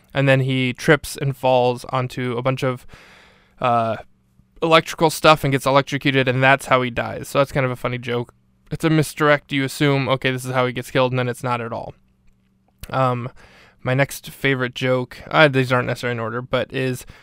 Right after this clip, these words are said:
Rob Huebel, uh, I'm just gonna use the actors' names 'cause it's confusing when I give all the characters. Rob Huebel is explaining to this kid that Blake Downs, Rob Corddry, is dead,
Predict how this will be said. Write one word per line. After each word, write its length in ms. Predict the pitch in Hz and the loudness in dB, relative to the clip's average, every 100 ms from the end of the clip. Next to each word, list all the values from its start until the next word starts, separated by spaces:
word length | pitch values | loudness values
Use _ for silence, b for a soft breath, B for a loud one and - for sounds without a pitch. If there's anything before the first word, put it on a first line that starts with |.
| B | B
Rob 220 | 139 143 127 | 6 6 6
Huebel, 580 | 160 143 147 143 - - - | 2 4 2 2 -4 -10 -4
uh, 280 | 123 107 - | -2 -2 -2
I'm 120 | 156 | 0
just 120 | 143 | 4
gonna 80 | 143 | 4
use 80 | 131 | 4
the 80 | |
actors' 300 | 127 123 127 | 2 2 0
names 200 | 123 123 | 0 -2
'cause 160 | - 120 | -2 -6
it's 120 | 120 | -6
confusing 640 | - 127 123 120 123 120 120 | -6 -4 -2 -2 -2 -4 -4
when 120 | 127 120 | -6 -6
I 100 | 120 | -6
give 200 | 123 120 | -6 -6
all 80 | |
the 80 | 120 | -6
characters. 300 | - 120 123 | -8 -8 0
Rob 160 | 135 131 | 2 4
Huebel 260 | 143 131 | 2 2
is 60 | 127 | -2
explaining 400 | 123 - 131 127 | -4 -2 0 0
to 100 | 127 | -2
this 160 | 120 - | -6 -4
kid 340 | 139 127 123 B B B B | 0 0 0 B B B B
that 280 | 123 117 - | -2 0 0
Blake 260 | 135 - | 0 0
Downs, 480 | 123 120 120 120 - | 0 0 0 -4 -4
Rob 220 | 127 123 | 0 0
Corddry, 320 | - 123 127 120 | 0 -2 -2 -6
is 160 | 117 | 0
dead, 380 | 147 143 135 | 6 8 6